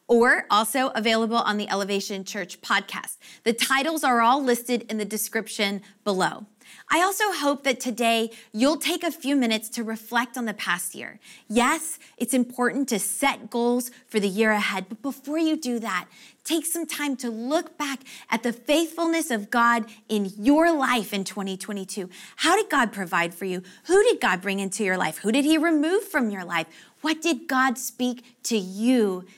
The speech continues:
this year? If you'll just start writing and reflecting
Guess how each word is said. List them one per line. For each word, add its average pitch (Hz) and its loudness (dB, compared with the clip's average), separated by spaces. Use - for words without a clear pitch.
this 202 0
year? 196 -12
If - -14
you'll 220 0
just 226 -2
start 208 0
writing 220 -2
and 185 -10
reflecting 208 -4